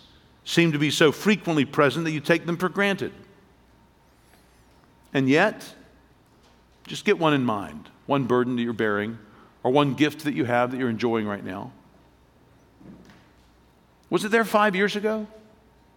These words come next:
Was it there twenty years ago?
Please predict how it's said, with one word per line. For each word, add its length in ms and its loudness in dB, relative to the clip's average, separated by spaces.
Was 160 0
it 60 4
there 140 4
twenty 420 0
years 260 -2
ago? 300 -6